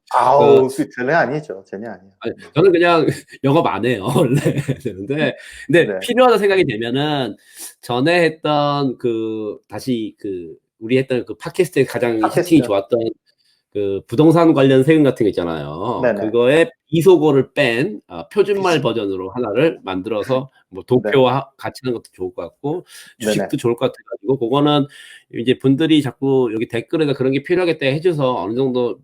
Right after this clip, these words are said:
Speaker 2: 이제 참여는 하는데, 그거 안 하게 되면 일부 어떤 분들은 되게 또, 되게 싫어하시는 분도 있더라고요. 그죠? 그래가지고.
Speaker 1: 그래서 그거는 자 선생이 짧게 준비를 해서 따로
Speaker 2: 음.
Speaker 1: 하나 올리면 좋을 것 같다는 생각은 들고요.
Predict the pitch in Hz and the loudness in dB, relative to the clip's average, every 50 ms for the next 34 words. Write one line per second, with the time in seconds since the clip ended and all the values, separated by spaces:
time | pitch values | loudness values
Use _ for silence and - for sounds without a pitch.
0 | _ _ _ - - - 101 101 98 - - _ _ - - - 208 214 233 240 | _ _ _ -20 -14 -8 -6 -6 -6 -6 -10 _ _ -12 -8 -4 -2 0 0 2
1 | 220 185 147 110 101 110 127 143 120 90 82 80 - _ _ _ - - _ - | 2 0 0 -2 -2 -2 -2 -2 -2 -2 -6 -8 -12 _ _ _ -20 -12 _ -2
2 | 160 123 113 135 160 165 160 160 147 117 117 127 143 156 156 196 - 170 - 147 | 0 2 2 2 2 2 2 2 2 2 2 4 2 4 4 2 0 0 0 -2
3 | 156 156 156 160 160 - 104 101 127 131 - 139 - - _ _ _ _ - 127 | -4 -4 -4 -4 -6 -6 -6 -6 -6 -6 -4 -6 -8 -8 _ _ _ _ -10 -6
4 | 117 127 117 - - - - 240 233 240 240 240 226 196 170 156 196 151 - - | -4 -4 -4 -6 -8 -8 -4 0 0 0 0 0 -2 -4 -4 -4 -4 -4 -2 -2
5 | 131 120 110 101 90 87 85 - - 254 262 - 110 98 95 92 90 92 98 95 | -2 -2 -2 -4 -8 -8 -6 -6 -4 -4 -6 -8 -10 -10 -10 -10 -8 -6 -6 -6
6 | 92 85 80 - - - - - - - - 208 208 180 - - 147 170 196 208 | -6 -6 -10 -10 -14 -16 -18 -20 -2 2 4 4 4 4 4 4 6 6 8 8
7 | 202 202 202 196 185 143 113 104 98 - - 131 147 151 185 180 170 175 165 156 | 6 6 4 4 2 0 -2 -4 -8 -8 -6 -4 -4 -2 -2 -4 -4 -4 -6 -6
8 | 143 - 226 220 220 - 208 - - 139 131 123 127 123 120 117 107 107 - 151 | -4 -4 -4 -4 -2 -2 -4 -4 -4 -8 -8 -8 -8 -8 -6 -8 -8 -8 -6 -6
9 | 139 117 98 92 - _ _ _ _ - 151 185 196 190 165 147 127 120 113 107 | -6 -6 -8 -10 -14 _ _ _ _ -2 0 2 2 0 0 -2 -6 -6 -6 -6
10 | 98 - - 139 131 123 123 120 113 107 107 107 110 113 104 95 - - - 110 | -6 -6 -4 -4 -2 0 0 0 0 0 0 -2 -2 -4 -4 -8 -12 -8 -4 -4
11 | 107 113 - 120 104 107 101 - 117 110 104 - 127 120 120 117 104 - 101 95 | -4 -2 0 0 0 0 0 0 -2 -2 -2 -4 -6 -6 -6 -6 -6 -6 -6 -2
12 | 107 127 123 - | 0 0 -2 -2